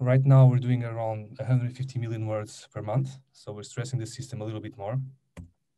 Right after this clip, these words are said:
And so it turns out that moving to cross-functional teams was not as easy as we thought. So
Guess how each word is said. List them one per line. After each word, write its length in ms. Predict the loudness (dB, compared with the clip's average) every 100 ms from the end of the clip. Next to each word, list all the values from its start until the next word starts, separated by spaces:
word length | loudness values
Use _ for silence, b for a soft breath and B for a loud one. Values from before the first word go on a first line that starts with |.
| _ _ _ _ b b b -4
And 100 | 0
so 80 |
it 100 | 2
turns 180 | 2 4
out 140 | 4 2
that 160 | 0
moving 280 | 0 0 -2
to 180 | 0 0
cross-functional 560 | 0 -2 0 2 2 6
teams 260 | 4 4
was 220 | 6 8
not 240 | 8 6 2
as 180 | 2 4
easy 280 | 2 0 -4
as 220 | -8 -8
we 120 | -10
thought. 240 | -10 -12 -14
So 500 | -12 -6 -4 -4